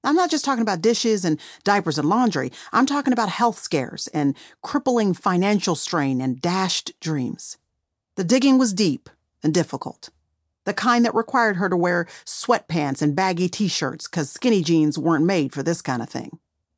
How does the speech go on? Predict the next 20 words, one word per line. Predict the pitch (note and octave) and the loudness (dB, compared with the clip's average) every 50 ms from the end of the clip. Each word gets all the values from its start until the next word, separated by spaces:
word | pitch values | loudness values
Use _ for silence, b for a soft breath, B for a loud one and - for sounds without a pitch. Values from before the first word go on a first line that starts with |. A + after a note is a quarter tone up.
| _ _ _ _ | _ _ _ _
It | G3 | -2
was | F#3+ E3 F3+ F3+ | 0 0 0 -2
hard | G3+ B3 C#4 C#4 A#3+ F3+ C#3+ C#3 C#3 | -2 -2 2 4 4 4 4 2 0
and | - - - | -4 -6 -8
tiring. | - - - A#3 A#3 F3+ C#3 - - - - - _ _ _ _ _ _ _ _ _ _ | -8 -6 -4 -2 0 0 0 -2 -4 -6 -10 -12 _ _ _ _ _ _ _ _ _ _
Sometimes | - - B3+ A#3 G#3+ A3 G3+ F3 E3 D#3 - b b b b b b b | -4 0 0 2 2 2 4 2 2 0 -2 b b b b b b b
it | - F3+ | -4 -2
was | E3+ E3+ D#3 | 0 2 2
even | E3+ D#3 D#3+ D#3+ | 4 4 4 4
brutal, | D#3 A3 A#3+ A3+ F3 C#3 A#2+ - - - _ _ _ _ _ _ _ _ _ _ _ _ | 4 4 4 4 4 2 0 -2 -8 -16 _ _ _ _ _ _ _ _ _ _ _ _
but | - E3+ | -4 -4
it | E3+ | -2
was | F3 E3 G3+ | -2 2 2
necessary | A3+ C#4+ D#4 D4+ - A#3+ F3+ - - D#3 C#3 C3+ C3+ | 4 4 2 2 -2 -4 -4 -4 -2 -2 -2 -2 0
and | C#3 D3+ D3+ | 0 0 2
gratifying. | E3+ F3+ F3 E3+ D3 C3+ - C#3 B2 - A#3 F3+ E3+ F3 _ _ _ _ _ _ _ _ _ _ _ _ _ | 2 2 2 2 0 -2 -2 -6 -8 -8 -8 -10 -12 -14 _ _ _ _ _ _ _ _ _ _ _ _ _
And | - G3 F3 | -2 -2 0
she | - - G3 | 0 0 -2
did | F3+ F3 - C#4+ C#4+ | -2 -2 -2 -2 -2
it. | C4+ C#3+ - - _ - - | -2 -4 -6 -8 _ -16 -16